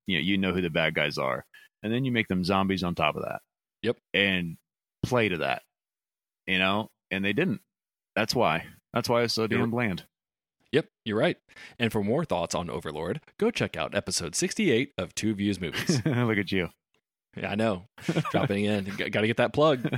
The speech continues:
Speaker 1: <laughs>
Speaker 2: All right, last one from First Issue Club slash Greg. Should scary films come with blankets to hide under?
Speaker 1: See, I said no.
Speaker 2: I agree.
Speaker 1: And the reason for my no is that when you get a truly scary movie,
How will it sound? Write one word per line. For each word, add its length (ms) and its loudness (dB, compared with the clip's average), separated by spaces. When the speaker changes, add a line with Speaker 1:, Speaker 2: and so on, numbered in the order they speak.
Speaker 1:
<laughs> 440 -16
Speaker 2:
All 100 6
right, 160 4
last 220 0
one 120 0
from 140 -2
First 260 -2
Issue 220 -4
Club 440 -2
slash 360 -2
Greg. 400 0
Should 200 0
scary 340 0
films 400 0
come 300 -2
with 180 -4
blankets 500 -2
to 100 2
hide 260 0
under? 340 -8
Speaker 1:
See, 140 4
I 80 6
said 220 4
no. 360 4
Speaker 2:
I 100 2
agree. 380 2
Speaker 1:
And 100 2
the 100 6
reason 680 0
for 140 0
my 280 4
no 480 2
is 240 -2
that 300 0
when 240 -2
you 100 -2
get 180 0
a 80 0
truly 360 -4
scary 500 -2
movie, 680 -4